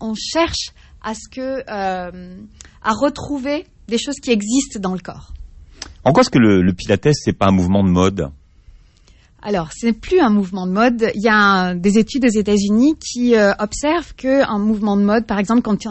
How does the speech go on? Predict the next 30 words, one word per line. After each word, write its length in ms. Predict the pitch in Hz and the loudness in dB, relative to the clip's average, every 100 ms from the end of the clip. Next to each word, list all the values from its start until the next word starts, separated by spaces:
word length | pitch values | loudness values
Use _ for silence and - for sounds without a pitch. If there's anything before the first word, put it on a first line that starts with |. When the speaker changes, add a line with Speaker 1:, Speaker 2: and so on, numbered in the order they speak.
| 185 | -12
Speaker 1:
comme 200 | - 220 | -8 -8
quand 180 | 226 214 | -6 -8
il 100 | 202 | -6
y 40 | 202 | -2
a 40 | |
eu 100 | 196 | 0
le 120 | 185 | 2
light, 420 | 185 196 302 - - - - - | 4 4 2 0 -18 -20 -20 -10
les 120 | 202 | -4
produits 320 | 202 208 185 196 | -2 -2 -2 0
light, 320 | 226 285 - - - | 2 0 -2 -20 -6
on 120 | 233 | -2
dirait 680 | 226 247 247 285 320 330 320 - | 2 2 4 4 4 2 0 -2
un 120 | 220 | 0
maximum 540 | 233 254 269 277 294 | 2 0 2 4 4
d'une 260 | 240 240 226 | 4 2 2
dizaine 360 | 226 240 233 | 0 0 2
d'années. 300 | 220 208 175 - - - _ | 2 0 -2 -10 -20 -20 _
Quand, 180 | - 247 - 277 | -2 -2 0 2
euh, 240 | 269 262 214 196 185 185 180 113 | 4 4 2 -6 -6 -6 -8 -8
un 100 | 110 | -4
phénomène 640 | 208 240 233 220 285 285 220 - | -2 0 2 4 6 4 2 -6
continue, 500 | - 233 - 226 254 | -4 -4 -2 0 2
se 160 | - 269 | 2 -2
poursuit 640 | 240 254 - - 285 294 - | -2 -4 -6 0 0 0 -2
et 280 | 220 202 185 - - - | 0 0 0 -4 -14 -8
dont 100 | 196 | -4
la 100 | 185 | -4
croissance 460 | - 214 240 254 240 | -2 -2 0 -2 0
augmente 500 | 208 220 262 285 | 0 4 4 2